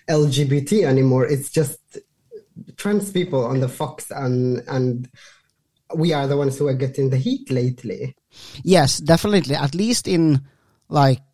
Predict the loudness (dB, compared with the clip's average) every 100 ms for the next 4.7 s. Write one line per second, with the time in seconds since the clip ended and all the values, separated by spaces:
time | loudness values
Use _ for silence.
0 | -12 -2 2 2 0 -4 0 2 2 2
1 | 2 0 0 -2 -2 -2 -4 -2 -4 -4
2 | -4 -4 -6 -6 -6 -4 -6 -8 -8 -8
3 | -8 -6 -6 -6 -2 0 2 2 2 2
4 | 0 2 2 2 2 2 0